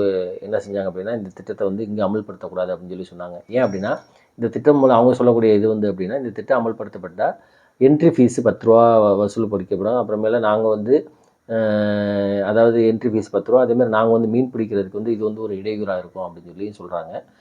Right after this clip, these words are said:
இதுதான் வந்து இந்த நீலக்கொடி சான்று. இது என்ன, எப்படி அரசாங்கம் நடத்த போகுது அப்படிங்கிறது, இது வந்து கடலோர ஒழுங்கு குழு, ஒழுங்குமுறை குழு, அது வந்து என்ன செஞ்சிருக்கு அப்படின்னா,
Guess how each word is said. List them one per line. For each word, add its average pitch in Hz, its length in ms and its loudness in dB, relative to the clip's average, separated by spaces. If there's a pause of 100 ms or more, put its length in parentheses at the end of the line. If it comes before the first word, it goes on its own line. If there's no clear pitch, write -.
(340)
இதுதான் 113 340 6
வந்து 113 280 4
இந்த 101 320 2
நீலக்கொடி 113 460 2
சான்று. 92 500 -6 (440)
இது 104 640 2 (140)
என்ன, 113 300 4
எப்படி 110 260 6
அரசாங்கம் 104 400 2
நடத்த 95 280 0
போகுது 92 480 -2
அப்படிங்கிறது, 92 480 -4
இது 110 80 -2
வந்து 110 180 -2
கடலோர 113 440 6
ஒழுங்கு 107 340 0
குழு, 101 300 -2 (140)
ஒழுங்குமுறை 110 520 0
குழு, 104 360 0
அது 101 140 -6
வந்து 101 180 0
என்ன 104 140 0
செஞ்சிருக்கு 98 400 -8
அப்படின்னா, 98 380 -6